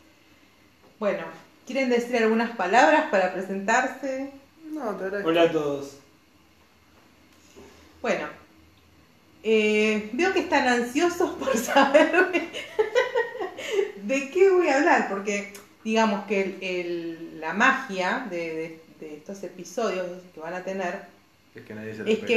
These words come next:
Speaker 1: que, claro, que nadie sabe de qué voy a hablar.
Speaker 2: Ni que siquiera yo.
Speaker 1: Nadie, ni
Speaker 2: Claro.
Speaker 1: vos, <laughs> ni nada, porque vos no tenés coronita. Ni
Speaker 2: Ah,
Speaker 1: ninguno de,
Speaker 2: coronita.
Speaker 1: ninguno de ustedes dos saben de qué voy a hablar.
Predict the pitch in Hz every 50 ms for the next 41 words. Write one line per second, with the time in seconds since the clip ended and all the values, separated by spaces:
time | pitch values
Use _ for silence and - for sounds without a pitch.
0 | 220 - - - - - - 208 214 202 202 190 190 190 185 190 196 214 233 254
1 | 269 285 294 294 294 - - 247 247 226 220 226 233 262 294 330 330 247 185 180
2 | 180 - 196 196 190 185 185 180 170 165 165 147 131 131 - - - 120 120 107
3 | 120 117 - 120 110 123 127 120 123 120 92 82 - - - _ _ _ _ 196
4 | 202 202 165 147 139 139 143 147 143 - - 185 190 202 202 214 240 247 277 320
5 | - - - - - 220 233 233 226 233 233 220 - 196 202 214 240 233 214 208
6 | 233 226 226 - 180 175 175 175 170 175 165 - - 156 143 - - - - 123
7 | 131 131 131 127 123 - 214 214 233 277 320 320 302 277 - - - 131 131 139
8 | 135 127 127 - 214 233 262 294 359 370 381 349 302 285 - - 294 277 226 226
9 | 226 254 285 277 - 269 240 233 233 226 208 190 180 175 175 175 175 160 156 156
10 | 143 139 139 - -